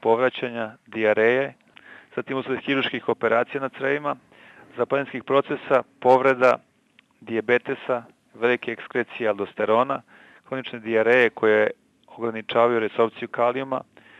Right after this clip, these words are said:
poremećenog rada hormona nadbubrega, intenzivnog povraćanja,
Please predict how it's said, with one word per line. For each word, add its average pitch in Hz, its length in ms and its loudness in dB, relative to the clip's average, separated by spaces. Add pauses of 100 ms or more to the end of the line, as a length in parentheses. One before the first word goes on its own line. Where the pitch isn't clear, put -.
(140)
poremećenog 123 580 -6
rada 117 240 2
hormona 110 440 0
nadbubrega, 120 760 -2 (500)
intenzivnog 120 520 -6
povraćanja, 127 680 2